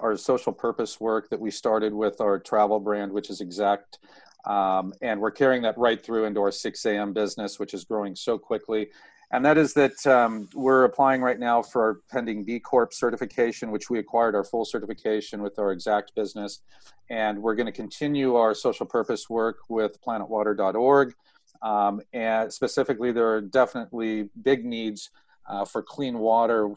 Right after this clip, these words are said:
throughout Mexico. And we're pulling resources out of Mexico. We believe it's proper to put resources back in.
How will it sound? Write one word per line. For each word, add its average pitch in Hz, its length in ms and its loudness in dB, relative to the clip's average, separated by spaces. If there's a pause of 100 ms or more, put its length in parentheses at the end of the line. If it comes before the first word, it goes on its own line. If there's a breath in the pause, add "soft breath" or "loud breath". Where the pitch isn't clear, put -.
(120)
throughout 117 460 2
Mexico. 110 640 -2
And 101 100 -4
we're 117 300 0
pulling 131 340 0
resources 113 540 -4
out 110 120 2
of 107 60 -2
Mexico. 110 400 -4
We 113 220 -4
believe 113 340 -4
it's 104 140 -6
proper 107 380 0
to 104 80 -6
put 104 220 -6
resources 104 520 -6
back 104 320 -2
in. 104 300 -6